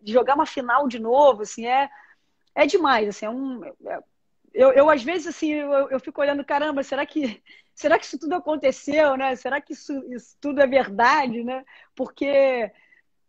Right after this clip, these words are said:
eu, não, não dava pra imaginar lá atrás, né? Não dava pra eu, pra eu ter a noção de que isso tudo aconteceria, sabe, doutor?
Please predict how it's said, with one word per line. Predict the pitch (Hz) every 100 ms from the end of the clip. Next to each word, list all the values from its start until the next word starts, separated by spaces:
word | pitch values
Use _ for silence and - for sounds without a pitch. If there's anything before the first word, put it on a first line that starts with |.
| -
eu, | - 277 285
não, | 294 339
não | 311 392
dava | 427 339 294
pra | 277
imaginar | 262 247 226 240 226
lá | 214 254
atrás, | 254 233 233 214 214
né? | 240 269
Não | 302
dava | 294 233
pra | 208 233
eu, |
pra | 220 240
eu | 233
ter | 226
a | 247
noção | 240 - - 262 277
de | 226
que | 220 254 247
isso | 254 -
tudo | 269 247
aconteceria, | 240 240 220 233 - 220 220 196
sabe, | - 226 202
doutor? | 202